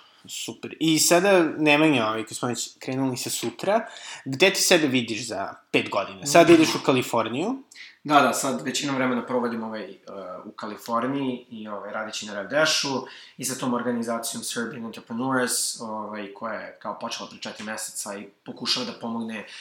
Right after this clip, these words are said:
Speaker 2: kroz tu dijasporu koju imamo, ovaj, pogotovo jako, jako, jako dijasporu koju nisu ljudi svesni kakve ljude imamo po, ovaj, stranim zemljama, pogotovo mogu govorim ovo,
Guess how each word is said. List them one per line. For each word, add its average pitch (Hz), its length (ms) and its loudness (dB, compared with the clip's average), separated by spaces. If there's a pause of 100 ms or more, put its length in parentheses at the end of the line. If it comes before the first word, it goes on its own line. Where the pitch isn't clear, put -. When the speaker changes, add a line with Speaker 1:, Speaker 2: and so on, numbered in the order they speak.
(200)
Speaker 2:
kroz 160 240 0
tu 151 120 -4
dijasporu 127 600 -2
koju 113 440 -8
imamo, 113 320 -4
ovaj, 104 180 -10
pogotovo 123 480 -4
jako, 123 380 -4
jako, 123 340 -2
jako 117 300 -4
dijasporu 120 500 -10
koju 113 180 -12
nisu 117 260 -6
ljudi 113 160 -8
svesni 120 400 -6
kakve 117 260 -12
ljude 107 200 -14
imamo 104 300 -10
po, 101 320 -10 (500)
ovaj, 113 260 -4
stranim 131 280 0
zemljama, 123 240 -4
pogotovo 127 400 -2
mogu 120 220 -4
govorim 120 360 -6
ovo, 107 400 -10